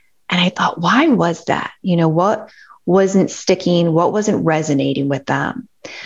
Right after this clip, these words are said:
And so I continued to delve more into the psychology of money and really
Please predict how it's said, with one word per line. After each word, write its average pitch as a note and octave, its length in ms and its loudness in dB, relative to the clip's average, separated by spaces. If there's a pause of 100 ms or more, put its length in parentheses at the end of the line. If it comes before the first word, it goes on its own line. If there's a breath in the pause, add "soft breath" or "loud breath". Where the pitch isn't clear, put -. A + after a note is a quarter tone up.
(160 loud breath)
And F3+ 140 -2
so G3 320 2
I G3+ 80 -4
continued A#3+ 680 2
to F3+ 120 -2
delve D3 420 -2
more D3+ 400 4
into - 280 -4
the D3+ 120 0
psychology C#3 720 -2
of C#3+ 100 -4
money C#3+ 360 0
and D#3+ 220 0
really G3+ 500 2